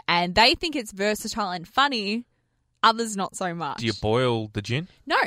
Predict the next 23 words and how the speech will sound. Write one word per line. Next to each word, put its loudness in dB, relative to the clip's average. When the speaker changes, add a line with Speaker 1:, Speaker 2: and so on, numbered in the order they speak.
Speaker 1:
you 0
just -2
serve 2
the -8
gin -4
in -4
the -4
teapot -2
for -4
a 0
little 0
bit -4
of -4
extra -6
class. -2
Speaker 2:
Okay. -10
Speaker 1:
Which, -2
interesting. -2
Um, 6
so 2
anyway, 0
this -2
teapot -4